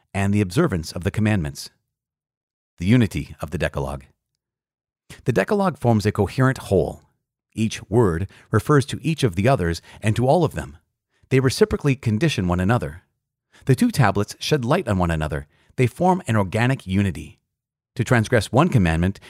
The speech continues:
is to infringe all the others. One cannot honor another person without blessing God, his creator. One cannot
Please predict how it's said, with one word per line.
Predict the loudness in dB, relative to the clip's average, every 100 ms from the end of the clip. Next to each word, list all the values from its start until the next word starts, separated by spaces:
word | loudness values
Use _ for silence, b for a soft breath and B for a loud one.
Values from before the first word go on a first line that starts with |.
| B -2
is | -2
to | 0 0
infringe | 0 0 2 0 0
all | 2 2
the | 4 2
others. | 0 -6 -10 -18 _ _ _ _ _ B B -2
One | 2 2
cannot | 2 2 2 2
honor | 2 2 4
another | 4 4 2
person | 2 2 4
without | 4 4 4
blessing | 2 2 0 0
God, | 0 2
his | -2
creator. | -2 -2 0 0 -4 b b b b
One | 0 2 2
cannot | 2 2